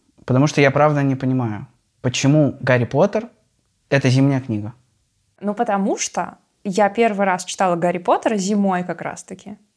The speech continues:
Speaker 2: Но я читала не в детстве, не когда это
Speaker 1: Мгм.
Speaker 2: было супер популярно, и только выходили книжки. Нет, я прочитала уже, когда я, э, училась в универе. Мне очень понравилось, я читала как раз зимой.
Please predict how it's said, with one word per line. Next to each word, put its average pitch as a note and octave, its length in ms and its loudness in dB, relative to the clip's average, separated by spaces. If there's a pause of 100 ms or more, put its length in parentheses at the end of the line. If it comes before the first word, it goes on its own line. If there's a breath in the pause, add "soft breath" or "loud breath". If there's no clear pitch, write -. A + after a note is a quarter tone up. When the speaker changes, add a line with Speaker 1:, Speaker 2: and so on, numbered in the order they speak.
(460)
Speaker 2:
Но G#3+ 140 4
я A3 220 2
читала D4 280 2
не C4+ 140 0
в A#3 60 0
детстве, G3 440 -2
не F3+ 100 -2
когда G#3 360 2
это G3 160 -2
Speaker 1:
Мгм. D#3 120 0
Speaker 2:
было D3+ 340 4 (420 loud breath)
супер F3+ 400 -6
популярно, G3 720 0
и F#3 120 0
только G3 300 0
выходили F#3 480 -2
книжки. G#3 600 -4
Нет, F#3+ 420 0
я F#3 100 0
прочитала B3 560 0
уже, G#3 160 -2
когда G3+ 300 -2
я, G3+ 300 -2 (440 loud breath)
э, G3 1000 0 (140)
училась G3 640 -6
в F#3+ 140 -6
универе. E3+ 560 -2 (480 soft breath)
Мне G#3 180 2
очень G#3+ 280 0
понравилось, G3+ 520 0
я G3+ 60 0
читала G3 240 -2
как F#3 160 -6
раз F3+ 160 0
зимой. F#3 640 0